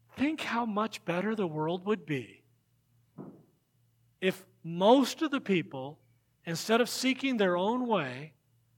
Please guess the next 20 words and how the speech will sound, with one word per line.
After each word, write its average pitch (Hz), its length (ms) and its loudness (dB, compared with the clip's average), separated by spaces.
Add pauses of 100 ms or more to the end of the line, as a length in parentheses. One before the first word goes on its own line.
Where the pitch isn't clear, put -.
(200)
tried 185 300 -2
to 233 80 -4
do 175 240 0
what 170 220 0
was 160 160 -4
best - 560 -6 (340)
for - 160 -6
others. 131 560 -10 (1080)
There 214 200 6
is 208 340 4
no 202 320 4
concept 226 720 0
of 175 140 -4
the 180 80 -4
common 196 480 -2
good 170 400 2
left 160 340 -4
in 156 100 -6
America, 143 580 -6 (560)
except 180 680 -2